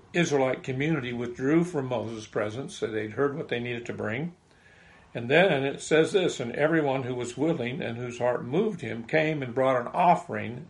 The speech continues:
to the Lord for the work of the tent of meeting, for all of its service and for its sacred garments." All who were willing.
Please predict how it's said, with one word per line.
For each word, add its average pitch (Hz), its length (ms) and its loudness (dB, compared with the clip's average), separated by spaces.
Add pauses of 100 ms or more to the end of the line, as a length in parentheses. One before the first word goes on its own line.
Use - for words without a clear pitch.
(160)
to 147 160 -2
the 147 100 2
Lord 123 420 2
for 120 100 -4
the 120 100 -6
work 131 280 -2
of 117 60 -8
the 117 100 -4
tent 139 260 -4
of 127 100 -6
meeting, 120 380 -8 (520)
for - 100 0
all 131 160 4
of 117 80 -2
its - 140 -8
service 165 640 0
and 123 160 -8
for 127 180 -2
its 117 160 -6
sacred 127 640 -2
garments." 113 640 -6 (260)
All 165 280 6
who 165 80 4
were 156 100 4
willing. 120 480 0